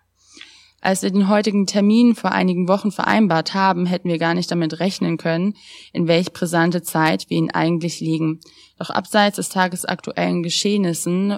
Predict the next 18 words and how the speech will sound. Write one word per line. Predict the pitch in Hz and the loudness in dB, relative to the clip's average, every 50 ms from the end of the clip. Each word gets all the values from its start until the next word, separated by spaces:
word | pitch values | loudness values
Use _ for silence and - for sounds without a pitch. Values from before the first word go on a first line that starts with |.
| - 160 | -4 -4
wollen | 175 170 170 175 | -2 -2 0 0
wir | 170 170 | -2 -2
uns | 170 170 165 - | -2 -4 -4 -6
heute | - 175 170 170 - 180 | -4 -2 -2 -2 -2 -4
Russland | 170 160 185 202 196 - 202 208 202 208 190 - | -4 -4 -4 -4 -4 -4 -4 -4 -2 -4 -4 -4
aus | 170 165 156 - - | -6 -6 -6 -8 -12
geostrategischer | - 175 180 180 185 180 - - - 170 165 - - 180 170 170 170 160 170 160 | -10 -8 -6 -4 -2 -2 -4 -4 -4 -6 -6 -6 -6 -8 -6 -6 -4 -4 -4 -4
Sicht | 151 160 170 160 156 - - - _ | -4 -6 -6 -8 -8 -10 -14 -16 _
widmen | 160 151 170 170 - - 254 262 269 285 294 - _ _ _ _ _ _ _ _ _ _ _ _ | -10 -10 -8 -8 -4 -2 2 4 4 4 4 2 _ _ _ _ _ _ _ _ _ _ _ _
und | - 202 190 | 0 0 2
vielleicht | 170 175 170 170 175 175 - | 2 2 0 0 0 0 -2
ein | 190 | -2
bisschen | 175 190 190 190 - 208 190 | -2 -2 -4 -4 -4 -4 -4
die | 170 170 160 | -2 -4 -4
tagesaktuellen | - - 180 180 175 175 185 - - - _ - - - - _ _ - 190 185 - 208 - - - 165 170 | -6 -4 -4 -4 -4 -4 -6 -8 -10 -16 _ -20 -20 -20 -20 _ _ -6 -6 -6 -6 -6 -2 0 0 0 0
Ereignisse | - - - - - - 165 160 - 185 175 165 - - | 0 -2 -4 -2 -2 -2 -2 -2 -2 -2 -2 -2 -2 -4
beiseite | 160 170 165 160 - 165 - 87 175 - - | -2 -2 -2 -2 -2 -2 -4 -4 -4 -4 -4
lassen. | 175 170 175 175 160 - - 175 175 170 | -4 -4 -4 -6 -6 -6 -6 -6 -6 -8